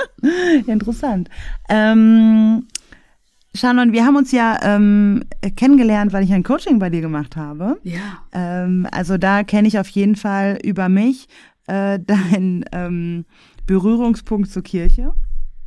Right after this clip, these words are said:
Speaker 1: Aber, ähm, vielleicht eine Frage noch, ob du überhaupt, weil wir haben als letzte Frage bei uns im Podcast nämlich immer,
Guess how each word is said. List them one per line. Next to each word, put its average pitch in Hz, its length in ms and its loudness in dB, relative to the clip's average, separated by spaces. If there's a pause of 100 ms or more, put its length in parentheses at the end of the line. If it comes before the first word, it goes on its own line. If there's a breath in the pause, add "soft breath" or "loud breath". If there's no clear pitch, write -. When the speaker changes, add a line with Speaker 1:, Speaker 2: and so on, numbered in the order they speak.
(440 loud breath)
Speaker 1:
Aber, 202 580 -4
ähm, 185 640 -8 (100)
vielleicht 185 540 -8
eine 170 460 -8
Frage - 480 -6
noch, 214 160 -2
ob - 160 -12
du - 80 -4
überhaupt, 180 680 -6
weil 185 140 -4
wir 185 120 0
haben 220 160 2
als 185 380 -8
letzte 220 440 -4
Frage 185 380 -6
bei 170 120 -4
uns 160 160 -8
im 160 80 -6
Podcast 170 480 -12
nämlich 170 320 -8
immer, 180 400 -2